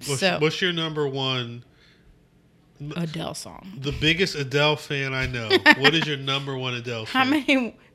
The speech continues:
Speaker 2: who other Adele, what other Adele fans do you know? <laughs>
Speaker 1: There's probably Adele fans that I don't realize that are Adele fans, but I don't really talk to people about Adele.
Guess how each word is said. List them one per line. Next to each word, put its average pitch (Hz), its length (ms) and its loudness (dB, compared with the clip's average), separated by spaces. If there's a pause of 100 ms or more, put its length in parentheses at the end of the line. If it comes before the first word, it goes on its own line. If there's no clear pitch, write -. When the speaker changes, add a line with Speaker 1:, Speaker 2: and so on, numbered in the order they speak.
(100)
Speaker 2:
who 277 200 0
other 247 440 6
Adele, 185 380 4
what 226 160 0
other 220 280 2
Adele 180 600 0 (520)
fans 190 420 2
do 170 120 -4
you 185 160 -2
know? 202 220 4 (580)
<laughs> 339 640 0
Speaker 1:
There's 220 160 2
probably 254 480 -2
Adele 170 320 -2
fans 165 400 -4
that 139 200 -2
I 135 120 -2
don't 135 320 -8
realize 151 460 -4
that 202 100 -6
are 208 40 -6 (100)
Adele 208 320 -6
fans, 214 440 -6
but 151 120 -6
I 143 100 -4
don't 156 140 -6
really 143 200 -4
talk 143 340 -10
to 135 60 -10
people 120 320 -12
about 117 320 -12
Adele. 110 440 -14